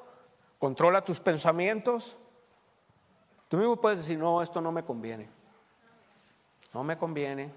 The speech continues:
por más bueno que se vea. <laughs> No, no me conviene.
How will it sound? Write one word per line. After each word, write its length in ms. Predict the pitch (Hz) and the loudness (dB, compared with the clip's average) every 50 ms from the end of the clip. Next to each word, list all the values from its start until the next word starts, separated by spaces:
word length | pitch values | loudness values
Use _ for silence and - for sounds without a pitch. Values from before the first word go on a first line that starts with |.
| - - - | -12 -8 -6
por 100 | 127 123 | -4 -2
más 240 | 120 123 139 156 | 0 0 0 0
bueno 300 | 151 156 160 160 165 160 | 0 -2 -2 -2 -4 -4
que 100 | 160 156 | -4 -6
se 140 | 131 139 139 | -6 -4 -4
vea. 260 | 139 143 143 135 139 143 - - - - | -4 -4 -4 -6 -8 -10 -16 -20 -20 -20
<laughs> 220 | _ _ _ - | _ _ _ -12
No, 280 | - 147 - 196 165 165 | -8 -6 -4 -2 -2 -2
no 140 | 151 147 147 | -4 -4 -6
me 140 | 143 139 | -6 -6
conviene. 440 | 139 143 139 127 120 110 104 101 101 | -6 -8 -8 -8 -10 -12 -12 -14 -18